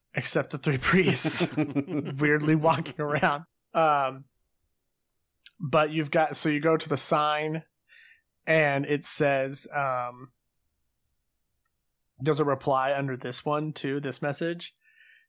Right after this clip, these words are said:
Speaker 1: And it says, "Here," and then the symbol that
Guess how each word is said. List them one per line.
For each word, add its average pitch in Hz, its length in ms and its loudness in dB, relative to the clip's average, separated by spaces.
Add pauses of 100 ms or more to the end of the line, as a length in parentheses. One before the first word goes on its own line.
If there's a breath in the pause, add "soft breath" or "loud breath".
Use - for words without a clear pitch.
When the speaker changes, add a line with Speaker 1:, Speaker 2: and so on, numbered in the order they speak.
(120)
Speaker 1:
And 151 140 0
it 131 120 -4
says, 135 520 -4
"Here," 151 680 -4 (1080)
and 143 240 -2
then 131 460 -8 (420 soft breath)
the 139 100 -2
symbol 131 720 -2 (140)
that 127 320 -2